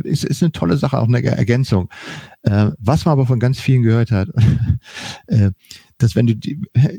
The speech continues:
die, so Diskussionen, ja, äh, das finde ich ganz toll, ich bin jetzt so wie reingesaugt worden und musste sofort, äh,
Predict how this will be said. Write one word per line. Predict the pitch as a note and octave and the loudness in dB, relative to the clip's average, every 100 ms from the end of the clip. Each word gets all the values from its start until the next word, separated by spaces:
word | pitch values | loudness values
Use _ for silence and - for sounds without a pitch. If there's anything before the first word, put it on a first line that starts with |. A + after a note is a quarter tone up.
| - - | -12 -10
die, | - - C#3+ | -4 -2 2
so | B2 | 2
Diskussionen, | B2 - C3+ A#2 B2+ A#2+ - - - | 2 0 0 2 2 0 -6 -20 -8
ja, | - A2+ C#3+ | -2 0 2
äh, | - - G2+ - | 0 0 -4 -4
das | - | -4
finde | - A2+ | -2 -2
ich | |
ganz | A2+ G#2+ | -2 -4
toll, | - C#3 D3 C3+ | 0 2 4 2
ich | G#2 | 0
bin | - B2+ | 0 0
jetzt | A#2 | 0
so | A#2 A2+ A2 | 2 0 2
wie | A#2 | 0
reingesaugt | A2 F#2 A2+ C3+ A2 G#2+ A#2 - | 2 2 2 2 2 0 0 -2
worden | - A2 A#2 A#2 | -2 0 2 2
und | G#2+ G#2 | 0 0
musste | A2+ - A#2 | -2 -2 -2
sofort, | A2 - A1+ - - | -2 -2 -4 -4 -4
äh, | - A2 | 0 0